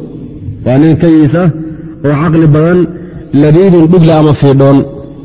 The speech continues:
Yani waa ilmo degan oo caqli badan oo da'diisa kaba weyn wey. <clears throat> "فليخدمك"، ha kuu khidmeeyo, Nabi Maxamedow. Anas waa wiil yar, xaggana caqli badan, garasho badan oo dhug leh, nabiga ha kuu khidmeeyo.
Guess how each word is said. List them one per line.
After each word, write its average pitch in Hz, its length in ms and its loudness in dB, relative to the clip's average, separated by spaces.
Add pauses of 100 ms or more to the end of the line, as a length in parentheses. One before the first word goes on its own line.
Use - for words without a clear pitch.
Yani 120 200 0
waa 139 260 2
ilmo 160 220 2
degan 147 380 2
oo 120 120 -4
caqli 147 320 0
badan 147 300 2 (520)
oo 151 80 0
da'diisa 160 420 2
kaba 160 280 2
weyn 139 180 2
wey. 85 120 -2 (360)
<clears throat> - 1400 -4
"فليخدمك"، 160 600 4
ha 170 180 2
kuu 170 180 2
khidmeeyo, 135 460 2
Nabi 139 180 2
Maxamedow. 113 400 0 (100)
Anas 143 240 0
waa 139 180 2
wiil 156 240 2
yar, 160 140 0 (720)
xaggana 147 380 2
caqli 151 240 2
badan, 156 260 2 (560)
garasho 147 380 2
badan 151 240 2
oo 147 120 2
dhug 156 160 4
leh, 156 220 2 (400)
nabiga 156 320 2
ha 135 60 0
kuu 156 160 0
khidmeeyo. 120 560 2